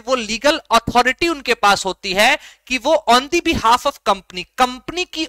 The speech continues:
ओर से वो जो भी company के assets हैं उनको sell out करके वहां से fund raise करें, ठीक है, Sell out करें और जो भी liabilities है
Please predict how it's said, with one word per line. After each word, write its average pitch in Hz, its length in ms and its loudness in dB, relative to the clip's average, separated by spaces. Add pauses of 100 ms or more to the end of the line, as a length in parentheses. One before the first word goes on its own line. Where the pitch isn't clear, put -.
(120)
ओर 285 280 4
से 240 300 -2 (320)
वो 254 180 0 (160)
जो 247 180 -2
भी 311 200 -2
company 240 420 -4
के 277 260 -2
assets - 480 -2
हैं 247 140 0 (300)
उनको 240 400 0 (120)
sell 202 340 0
out 233 300 2
करके 254 400 -2 (220)
वहां 202 240 2
से 277 240 0 (140)
fund 240 400 -2 (120)
raise 190 340 0
करें, 240 260 0 (320)
ठीक 220 140 -2
है, 262 120 -2 (360)
Sell 240 320 2
out 269 300 2
करें 277 320 2 (240)
और 247 180 6 (100)
जो 285 200 2
भी 330 220 2 (100)
liabilities 233 760 2
है 285 40 0